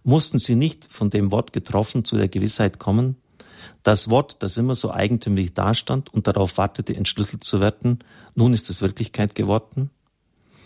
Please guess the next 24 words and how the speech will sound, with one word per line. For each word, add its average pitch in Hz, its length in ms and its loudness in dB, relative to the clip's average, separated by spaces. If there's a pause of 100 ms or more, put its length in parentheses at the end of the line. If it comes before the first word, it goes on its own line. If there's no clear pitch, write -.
(180)
Mussten 135 300 2
sie 120 140 2
nicht 143 200 0
überzeugt 113 540 0
sein, 101 160 0
in 101 160 -2
der 101 80 -4
Geburt 120 460 -2
Jesu 110 260 -2
aus 95 100 -4
der 95 120 -2
Jungfrau 104 340 0
Maria 101 420 2 (240)
hat - 240 -4
Gott - 240 0
uns - 320 0
nun 110 120 2
dieses 90 320 -2
Zeichen 92 360 0
geschenkt? 98 560 -2 (800)
Der 101 100 4
Immanuel 110 480 4
ist - 220 -6
gekommen. 92 540 -4